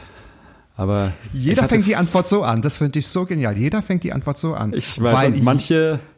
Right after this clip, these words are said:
Speaker 2: jeder weiß, der die beantwortet, das ist ein Blick in die Seele. Sagt man jetzt was ganz Großes und
Speaker 1: <laughs>
Speaker 2: möchte, ich sag jetzt mal, angeben?
Speaker 1: Ja.
Speaker 2: Oder sagt man auch so, das sind eigentlich die kleinen Sachen, ja. Aber ich bin gespannt, was
Speaker 1: Ja,
Speaker 2: du
Speaker 1: ich
Speaker 2: sagst.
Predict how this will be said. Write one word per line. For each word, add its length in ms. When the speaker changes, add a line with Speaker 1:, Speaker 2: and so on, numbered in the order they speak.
Speaker 2:
jeder 460
weiß, 340
der 300
die 140
beantwortet, 760
das 120
ist 140
ein 180
Blick 320
in 120
die 120
Seele. 440
Sagt 500
man 80
jetzt 160
was 100
ganz 220
Großes 500
und 120
Speaker 1:
<laughs> 0
Speaker 2:
möchte, 560
ich 60
sag 100
jetzt 140
mal, 120
angeben? 520
Speaker 1:
Ja. 240
Speaker 2:
Oder 200
sagt 260
man 140
auch 300
so, 260
das 320
sind 320
eigentlich 260
die 100
kleinen 260
Sachen, 260
ja. 140
Aber 160
ich 100
bin 100
gespannt, 240
was 80
Speaker 1:
Ja, 60
Speaker 2:
du 80
Speaker 1:
ich 60
Speaker 2:
sagst. 280